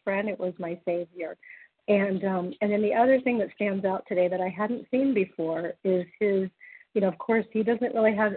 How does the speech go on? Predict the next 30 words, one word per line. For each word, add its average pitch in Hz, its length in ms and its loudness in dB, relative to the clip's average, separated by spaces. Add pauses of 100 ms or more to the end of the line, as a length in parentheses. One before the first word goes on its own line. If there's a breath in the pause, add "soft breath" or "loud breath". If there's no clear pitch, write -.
any 226 340 0
empathy 226 480 0
at 214 80 0 (100)
all. 180 400 2
You 208 120 0
know, 190 100 -2
these 196 220 -2
are 214 100 0
his 214 220 -2 (120)
friends, 175 400 0
his 170 120 -6 (100)
so-called 202 460 0
friends. 262 340 2 (580 loud breath)
He 214 180 4
says 214 200 6 (100)
friends 220 320 0 (180)
twice. 170 360 -4 (160)
They 196 180 2
had 190 160 -2
dropped 208 400 -2
several 226 320 0
million 214 640 -4
since 180 140 -4 (100)
ten 202 160 0
o'clock. 175 400 -2 (460 loud breath)
And 220 160 4
then 220 160 2
that 208 240 0
big 226 260 6
dash. 180 400 2